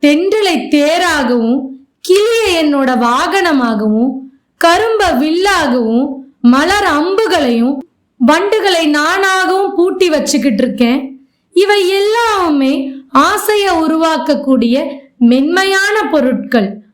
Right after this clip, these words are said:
ஆனா சிவபெருமானோ திரிபுரத்தை எரித்தவன். அவருடைய பார்வை பட்டாலே பட்ட இடம் பற்றி எரியும். அவர் கையிலே நெருப்ப வச்சிருக்கிறாரு.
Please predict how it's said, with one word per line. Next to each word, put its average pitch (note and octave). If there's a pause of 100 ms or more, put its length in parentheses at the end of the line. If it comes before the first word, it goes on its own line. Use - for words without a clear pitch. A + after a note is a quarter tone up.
(240)
ஆனா B3+ (240)
சிவபெருமானோ D4+ (480)
திரிபுரத்தை G#4
எரித்தவன். D#4 (480)
அவருடைய E4
பார்வை G4
பட்டாலே C#4+ (200)
பட்ட E4
இடம் E4+
பற்றி E4+
எரியும். B3 (480)
அவர் C#4
கையிலே F#4
நெருப்ப E4
வச்சிருக்கிறாரு. B3